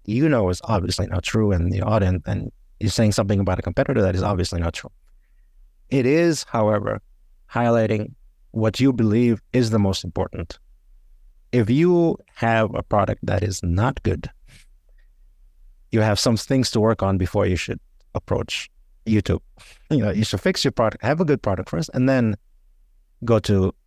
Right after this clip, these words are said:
YouTube or, or your blog, and then talk about, highlight your product. Not just in the best light, but based on this need that you have. For example, we do e-commerce, and, uh, one of our competitors, MailChimp,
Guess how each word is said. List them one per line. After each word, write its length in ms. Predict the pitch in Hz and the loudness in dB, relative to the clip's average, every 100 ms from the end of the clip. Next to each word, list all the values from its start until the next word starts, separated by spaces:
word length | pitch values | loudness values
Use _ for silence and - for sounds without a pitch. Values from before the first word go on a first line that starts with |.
| - | -4
YouTube 420 | 107 - 101 95 | -2 2 0 0
or, 220 | 95 90 95 | -2 -2 -2
or 340 | 95 92 95 | -2 -2 -2
your 140 | 98 | -2
blog, 340 | 98 95 87 87 - _ _ _ - | -2 -2 -2 -4 -14 _ _ _ -2
and 100 | 135 | 0
then 120 | 160 | 2
talk 180 | 110 104 | 0 0
about, 260 | 101 101 _ _ _ _ _ _ - | 0 -2 _ _ _ _ _ _ -4
highlight 460 | 117 104 101 - - | 0 2 0 -4 -4
your 180 | 107 95 | -2 0
product. 460 | - - - - _ - - - _ _ - - - - - - | -2 -4 -10 -18 _ -20 -20 -20 _ _ -20 -20 -20 -20 -20 -2
Not 160 | 131 139 | 0 0
just 160 | 135 | 2
in 80 | 131 | 2
the 80 | 110 | 2
best 240 | 110 101 | 2 0
light, 180 | 135 82 | 0 0
but 160 | 113 107 - - 95 | 0 -2 -8 -14 0
based 260 | 123 147 | 0 2
on 160 | 131 117 | 2 2
this 180 | 123 123 | 2 0
need 360 | 95 98 143 | -2 0 0
that 160 | 131 - | -2 -4
you 100 | 98 | -4
have. 400 | 95 104 139 82 | -2 -2 -2 -4
For 100 | - | -2
example, 400 | 110 104 95 101 | -2 -2 -2 0
we 120 | 113 | 0
do 180 | 120 117 | 0 0
e-commerce, 540 | 101 - 87 87 - - _ - - - - - - | -2 -2 -2 -4 -6 -12 _ -20 -20 -20 -20 -10 -2
and, 240 | 110 98 | 0 0
uh, 320 | 101 95 95 | 2 0 0
one 200 | 98 110 | 0 0
of 80 | 101 | 2
our 120 | 90 | 2
competitors, 480 | 98 90 92 92 90 | 0 0 0 0 0
MailChimp, 480 | 92 87 80 - | 2 2 0 -4